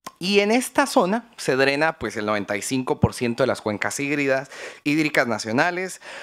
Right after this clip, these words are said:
se encuentra la mayoría del área forestal del país y posee el sesenta por ciento de los recursos mineros, según algunas estimaciones. A pesar de toda esta riqueza natural, la pobreza y exclusión social que prevalece en estas dos regiones autónomas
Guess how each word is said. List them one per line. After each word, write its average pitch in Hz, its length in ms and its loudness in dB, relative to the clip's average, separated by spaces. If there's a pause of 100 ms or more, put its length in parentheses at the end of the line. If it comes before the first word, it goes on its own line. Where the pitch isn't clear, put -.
se - 120 -4
encuentra 135 280 0
la 151 100 0
mayoría 143 640 0
del 123 180 -2
área 143 220 0
forestal 123 420 -2
del 127 140 -2
país 170 500 -2
y 165 380 -6 (500)
posee 139 240 2
el 147 100 -2
sesenta 131 360 -2
por 117 100 -6
ciento 117 220 -4
de 135 40 0
los 117 100 0
recursos 113 520 -6
mineros, 107 400 0
según 101 220 -4
algunas 101 320 -2
estimaciones. 101 720 -2 (1080)
A - 140 2
pesar 170 300 2
de 202 280 -2 (280)
toda 196 220 6
esta 190 180 -4
riqueza 185 360 -2
natural, 180 480 2 (720)
la 113 220 0
pobreza 143 500 0
y 139 40 -4
exclusión 113 440 -2
social 135 540 -2 (280)
que 101 120 -4
prevalece 117 500 0
en 151 60 -4
estas 156 280 -2
dos 143 160 4
regiones 143 420 -2
autónomas 147 640 0